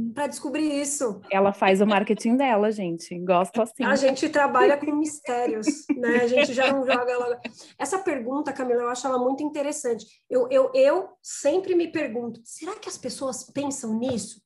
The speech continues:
Speaker 2: Hum,
Speaker 1: Ou será
Speaker 2: hum.
Speaker 1: que a gente vive uma vida auto-, no automático, sem sequer, é, se indagar? Nossa, eu tenho uma missão, eu tenho um propósito, sentido.
Speaker 2: Uhum.
Speaker 1: Será que esses termos são misturados ou não são?
Speaker 2: Uhum.
Speaker 1: Eu acho que é um pouco do que a gente tem que explorar aqui, né?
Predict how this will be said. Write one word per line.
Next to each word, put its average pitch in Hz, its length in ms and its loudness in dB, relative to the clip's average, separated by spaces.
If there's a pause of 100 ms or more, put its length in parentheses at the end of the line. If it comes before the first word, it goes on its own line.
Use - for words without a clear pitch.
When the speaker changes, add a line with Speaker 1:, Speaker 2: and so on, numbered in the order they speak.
Speaker 2:
Hum, 233 340 -2
Speaker 1:
Ou 262 120 0
será 262 240 2
Speaker 2:
hum. 262 40 -4
Speaker 1:
que - 80 -4
a 262 40 -2
gente 254 260 -4
vive 247 260 -6
uma 254 200 -2
vida 240 280 -2
auto-, 285 460 -2
no 247 140 0
automático, 285 1080 -4 (280)
sem 277 200 -4
sequer, 294 680 -4 (140)
é, 262 400 -2
se - 180 -10
indagar? 247 520 -2
Nossa, 262 240 -8
eu 240 100 -12
tenho 262 140 -6
uma 269 100 -4
missão, 254 540 -4
eu 220 80 -10
tenho 254 260 -2
um - 100 -10 (140)
propósito, 254 520 -4
sentido. 233 540 -8 (140)
Speaker 2:
Uhum. 220 80 -2
Speaker 1:
Será 359 180 0
que 381 120 -4
esses 330 180 -4
termos 269 300 2
são 254 180 2
misturados 247 720 -2
ou 240 140 -2
não 220 80 -6
são? 254 280 -2
Speaker 2:
Uhum. 214 400 0
Speaker 1:
Eu 247 80 4
acho 262 200 0
que 294 80 2
é 269 40 2
um 277 160 2
pouco 277 240 2
do 269 80 -4
que 285 120 0
a 269 40 2
gente 285 220 -4
tem 285 100 -2
que 277 60 -8
explorar 277 420 -2
aqui, 294 300 -6
né? 247 220 -6